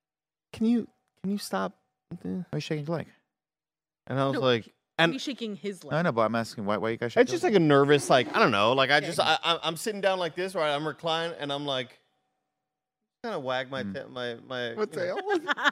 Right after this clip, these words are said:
Speaker 4: Fucking Andy.
Speaker 2: Wagging
Speaker 1: wag
Speaker 2: my
Speaker 1: my
Speaker 2: tail.
Speaker 1: foot a little, you know? And it's just something that I've always done sometimes. I just kinda, like, move for whatever reason, and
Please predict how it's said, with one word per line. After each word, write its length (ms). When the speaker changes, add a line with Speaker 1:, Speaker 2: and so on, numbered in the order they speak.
Speaker 4:
Fucking 280
Andy. 300
Speaker 2:
Wagging 220
Speaker 1:
wag 180
Speaker 2:
my 100
Speaker 1:
my 40
Speaker 2:
tail. 80
Speaker 1:
foot 120
a 40
little, 220
you 80
know? 200
And 140
it's 100
just 200
something 320
that 120
I've 180
always 340
done 320
sometimes. 580
I 100
just 220
kinda, 160
like, 200
move 340
for 100
whatever 300
reason, 340
and 240